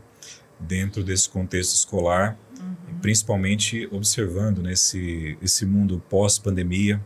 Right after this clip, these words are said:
Speaker 2: Uhum.
Speaker 1: e a gente vê o que é que acabou ficando, né, de resquício desse período de exclusão, que a gente acabou ficando todo, ah, recluso, e aí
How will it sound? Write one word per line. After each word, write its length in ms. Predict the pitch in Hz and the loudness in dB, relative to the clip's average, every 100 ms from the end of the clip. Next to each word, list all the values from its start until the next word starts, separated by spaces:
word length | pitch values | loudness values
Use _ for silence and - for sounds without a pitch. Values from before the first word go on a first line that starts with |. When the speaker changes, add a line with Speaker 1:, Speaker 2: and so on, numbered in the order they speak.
| 196 | -6
Speaker 2:
Uhum. 480 | 196 190 180 175 160 | -8 -8 -10 -8 -6
Speaker 1:
e 100 | 92 | -4
a 60 | |
gente 300 | 90 95 - | -2 -2 -2
vê 460 | 87 92 95 98 - - | -4 -2 2 2 0 -6
o 120 | 98 | -8
que 260 | 95 - 98 | -8 -2 0
é 100 | 101 | 0
que 600 | - 107 104 104 101 92 - | -2 -4 -2 2 2 0 -4
acabou 320 | 101 95 101 | -4 -4 -4
ficando, 840 | - 117 - 113 113 101 85 85 92 | -4 -6 -2 -2 2 2 0 -4 -6
né, 320 | 90 101 101 | -2 -2 -2
de 140 | 90 87 | -8 -6
resquício 680 | 90 98 - 101 104 - - - - - | -2 0 0 2 2 0 -4 -12 -20 -6
desse 240 | 98 - | -2 0
período 420 | - 92 95 90 | 2 0 0 -2
de 140 | 82 85 | -4 -2
exclusão, 800 | - - 85 82 101 110 107 92 | -2 -2 -2 0 2 2 0 -2
que 80 | 95 | -4
a 40 | |
gente 200 | 87 87 | -6 -8
acabou 300 | - 87 90 | -6 -8 -8
ficando 360 | - - 92 87 | -8 -8 -6 -6
todo, 440 | - 95 92 85 82 - - - - | -6 -6 -4 -6 -10 -18 -20 -20 -10
ah, 300 | 82 78 73 | -4 -2 0
recluso, 600 | 104 104 104 101 92 98 | 0 2 2 4 2 0
e 100 | 104 | -2
aí 400 | 117 110 123 135 | 0 0 0 -2